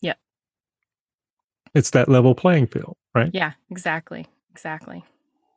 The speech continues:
Speaker 2: So today we have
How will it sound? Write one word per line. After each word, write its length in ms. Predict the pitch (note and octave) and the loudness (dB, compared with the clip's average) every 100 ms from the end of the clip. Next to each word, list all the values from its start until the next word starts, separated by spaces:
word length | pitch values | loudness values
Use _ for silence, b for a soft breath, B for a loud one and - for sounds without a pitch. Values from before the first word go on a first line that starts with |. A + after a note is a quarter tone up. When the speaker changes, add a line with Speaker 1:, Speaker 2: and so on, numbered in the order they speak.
| _ _ _ _ _ _ _ _ _ _ | _ _ _ _ _ _ _ _ _ _
Speaker 2:
So 420 | - A3+ E3 - - | 0 2 2 -4 -2
today 760 | E3 F3+ G#3+ F3 C#3 C3 D#3 - _ _ _ _ _ _ | 0 4 4 4 2 0 0 -6 _ _ _ _ _ _
we 120 | F#3+ | 0
have 120 | C#3 | 2